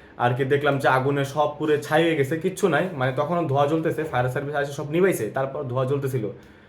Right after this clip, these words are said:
তো ওই টাইমে আমি কিছু ভিডিও মেক করছিলাম, ভিডিও ছাড়ছিলাম। তো ওই সময় মানুষ কমেন্ট করছিল যে,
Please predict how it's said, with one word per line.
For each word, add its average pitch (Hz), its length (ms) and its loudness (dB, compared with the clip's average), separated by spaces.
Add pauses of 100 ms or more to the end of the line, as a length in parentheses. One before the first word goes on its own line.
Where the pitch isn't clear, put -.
(920)
তো 185 580 10 (120)
ওই 165 160 4
টাইমে 196 220 4
আমি 196 120 2
কিছু 202 220 2
ভিডিও 165 260 6
মেক 196 240 2
করছিলাম, 147 400 4
ভিডিও 135 200 0
ছাড়ছিলাম। 143 540 0
তো 143 80 0
ওই 143 200 2
সময় 156 280 0
মানুষ 143 340 0
কমেন্ট 165 320 2
করছিল 131 360 0
যে, 127 320 2